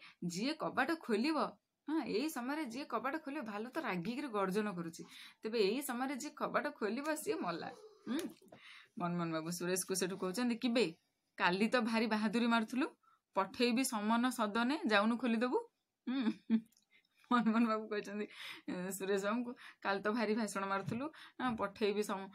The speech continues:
ପଠାଇବି ସମନ ସଦନକୁ, ଉଁ, ତେବେ ଯାଉନୁ, ଉଁ, ତାକୁ, ଉଁ, କହିବୁ,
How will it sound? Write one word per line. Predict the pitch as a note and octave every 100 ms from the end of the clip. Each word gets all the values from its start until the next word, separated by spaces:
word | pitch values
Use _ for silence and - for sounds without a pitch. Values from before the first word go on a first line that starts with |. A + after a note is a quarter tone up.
| - _
ପଠାଇବି | - F3+ G#3+ G3+ G#3
ସମନ | G#3+ F#3 G3
ସଦନକୁ, | G#3 G3 F3+ G3 G3+ B3+ C4+ - - -
ଉଁ, | F#3 F3+ F3+ F3 G#3
ତେବେ | F#3+ G#3 G3 F3+ F#3 F#3+
ଯାଉନୁ, | G3+ G#3+ C#4+ - - - -
ଉଁ, | F#3 F3 F3 F3 F3 - -
ତାକୁ, | F#3 G3 -
ଉଁ, | - F3 F3+
କହିବୁ, | G3 A3 A#3